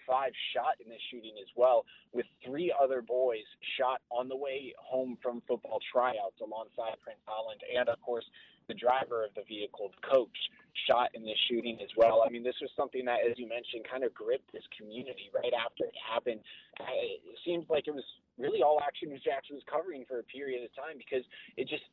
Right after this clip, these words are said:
had such a stronghold on this community, shook by a thirteen-year-old boy on the way home from football tryouts, shot in, you know, this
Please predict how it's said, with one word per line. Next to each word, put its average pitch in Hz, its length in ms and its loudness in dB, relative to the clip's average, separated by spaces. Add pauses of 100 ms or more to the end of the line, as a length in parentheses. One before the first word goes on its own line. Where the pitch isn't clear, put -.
had 151 240 0 (100)
such 170 140 0
a 135 160 -8
stronghold 131 560 0
on 123 160 2
this 117 160 -12
community, 123 480 -12 (160)
shook 131 240 0
by 123 320 4
a 123 60 -10 (100)
thirteen-year-old 143 560 2
boy 135 240 6
on 117 100 2
the 139 60 0
way 135 160 2
home 135 240 -4
from 120 140 -4 (560)
football 151 420 6
tryouts, 92 460 -10 (500)
shot 143 240 -6 (160)
in, 117 80 -18 (140)
you 120 100 -14
know, 120 160 -4
this 120 160 -4